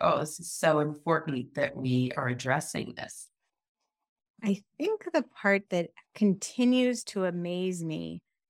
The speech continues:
Speaker 2: is how important that personal connection is that that new parent gets through their coach relationship. Um, I have played with many, many different ways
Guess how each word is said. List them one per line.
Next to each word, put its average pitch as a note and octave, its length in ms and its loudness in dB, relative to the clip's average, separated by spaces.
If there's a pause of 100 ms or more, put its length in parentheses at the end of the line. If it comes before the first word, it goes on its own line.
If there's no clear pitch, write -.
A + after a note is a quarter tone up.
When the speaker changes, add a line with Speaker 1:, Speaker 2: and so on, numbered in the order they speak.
(160)
Speaker 2:
is F#3 180 -2
how G#3 320 2
important F#3+ 760 0
that D#3 200 0 (100)
personal F#3+ 540 -2
connection E3+ 720 -4
is E3+ 580 -2
that F#3+ 160 -8
that D#3 180 2
new F3 260 -2
parent E3 520 -4
gets - 380 -6
through D3+ 260 -2
their D3+ 280 -2
coach - 380 -8
relationship. - 760 -6 (640)
Um, E3 400 -2
I F#3 200 4
have G3+ 300 0
played F#3+ 360 0
with E3+ 260 -4
many, G3+ 320 2
many F#3 280 0
different E3 340 -6
ways E3+ 560 -4